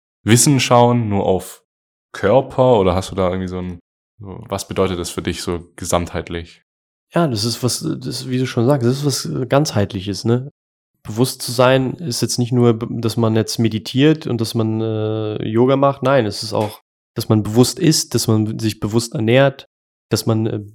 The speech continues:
Speaker 2: gute Gedanken hat, dass man dienende Gedanken hat und nicht diese u-, Gedanken, die ja nicht dienen. Ja, also vom Mindset her, von der Physik her halt auch, dass man Sport macht, dass man, dass man das halt alles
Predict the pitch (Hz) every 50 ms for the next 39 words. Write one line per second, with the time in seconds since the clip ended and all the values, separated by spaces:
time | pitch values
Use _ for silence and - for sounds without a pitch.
0 | _ _ _ _ _ _ _ _ - 160 165 - 127 117 110 110 127 139 143 131
1 | 123 110 110 113 - - 107 - - 107 107 104 107 104 - - - 117 110 107
2 | 123 139 165 160 135 123 110 110 107 - - 101 98 98 101 101 - - 104 98
3 | 107 107 - - - - - 113 110 110 123 123 - - - - 117 107 110 -
4 | 165 147 127 123 - 117 117 117 117 117 110 113 117 120 110 113 110 110 110 110
5 | 110 110 107 107 107 107 107 104 110 127 123 - - - 117 120 131 143 147 151
6 | - _ _ _ _ _ _ _ _ _ - 110 107 101 104 101 - - 107 104
7 | 117 127 139 135 135 135 120 - 127 127 123 120 - - 110 110 104 - - 107
8 | 120 139 139 - - 135 123 120 117 117 113 - 120 123 123 - - - - 107
9 | 101 - - - 143 143 139 - 135 127 127 - 113 104 - 110 107 110 107 110
10 | 110 107 104 107 - _ _ - 107 - - 117 120 120 - - 123 127 - -
11 | 131 131 123 - - -